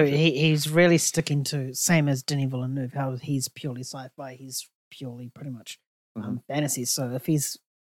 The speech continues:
Speaker 2: game to, like, direct a horror film, would be awesome 'cause you can see something different of him, and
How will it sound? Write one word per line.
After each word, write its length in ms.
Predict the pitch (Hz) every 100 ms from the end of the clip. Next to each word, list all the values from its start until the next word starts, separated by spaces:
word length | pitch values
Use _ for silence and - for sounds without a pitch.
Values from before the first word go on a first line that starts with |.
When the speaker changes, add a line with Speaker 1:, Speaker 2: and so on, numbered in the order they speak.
| _
Speaker 2:
game 260 | - 139 143
to, 100 | 139
like, 200 | 139 120 - -
direct 320 | 127 131 -
a 60 | 120
horror 220 | 135 139
film, 240 | - 120
would 100 | 127
be 100 | 123
awesome 400 | - 143 143 131
'cause 140 | 123 127
you 80 | 123
can 160 | 127
see 220 | - 139
something 260 | 127 131 127
different 320 | 139 - 135
of 100 | 127
him, 200 | 135 123
and 220 | 123 123